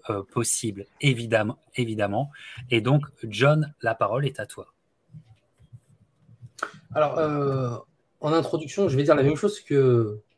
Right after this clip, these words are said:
Speaker 2: que Samir. J'aime beaucoup, Fouad, ta façon de raconter une histoire, surtout que je la connaissais pas celle-là. Mais elle était très intéressante. Euh,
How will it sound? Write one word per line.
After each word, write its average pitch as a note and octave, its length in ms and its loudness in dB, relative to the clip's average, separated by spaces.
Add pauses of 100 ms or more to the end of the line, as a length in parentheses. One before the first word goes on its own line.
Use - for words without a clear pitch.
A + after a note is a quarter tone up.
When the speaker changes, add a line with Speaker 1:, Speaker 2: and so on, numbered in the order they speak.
(240)
Speaker 2:
que - 80 -4
Samir. C#3 480 2
J'aime B2 240 4
beaucoup, C#3 240 2
Fouad, C3 320 0
ta B2+ 100 4
façon B2+ 240 -2
de A#2+ 60 0
raconter B2+ 300 2
une B2 80 6
histoire, D3+ 360 2 (360)
surtout - 160 -6
que C3 40 0
je B2 60 4
la B2 60 4
connaissais A#2+ 300 4
pas B2 120 0
celle-là. A2 300 -4 (760)
Mais A#2 160 0
elle A2 80 0
était A2+ 140 -10
très C#3+ 200 2
intéressante. A#2+ 600 0 (300)
Euh, G#2+ 520 -4